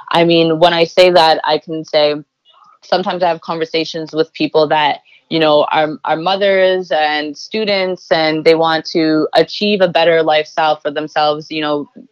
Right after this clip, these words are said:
for themselves, for their family. They have a much bigger why. And those are the type of people I like to work with, the people that are hungry. They have a reason to go after what it is that they want. But then when I speak to some people, some people want,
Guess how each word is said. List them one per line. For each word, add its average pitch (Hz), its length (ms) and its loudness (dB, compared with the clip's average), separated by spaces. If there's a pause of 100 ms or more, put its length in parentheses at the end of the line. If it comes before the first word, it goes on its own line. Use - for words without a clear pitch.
for 165 60 4
themselves, 170 500 -2
for - 140 -6
their 151 120 0
family. 170 640 -2
They 165 140 4
have 202 240 -2
a 190 40 -2
much 165 300 -6
bigger 156 240 2
why. 147 280 0
And 147 120 -2
those 175 200 -2
are 190 40 -14
the 180 80 -6
type 165 220 -4
of 156 80 -16
people 151 260 -4
I 143 60 2
like 143 180 0
to 151 120 -10
work 147 220 0
with, 135 200 -2
the - 80 -12
people 175 300 0
that 156 120 4
are 147 80 2
hungry. 151 540 -6 (300)
They 165 100 6
have 165 180 4
a 151 120 2
reason 156 420 -4
to 147 100 -8
go 143 160 2
after 139 420 2
what 143 300 2
it 147 80 0
is 143 160 0
that 139 160 0
they 135 100 4
want. 151 300 0 (380)
But 160 100 4
then 165 160 2
when 160 100 -2
I 156 60 -2
speak 170 300 -6
to 165 80 -8
some 160 180 -4
people, 160 640 2 (240)
some 175 220 -2
people 175 260 4
want, 160 300 0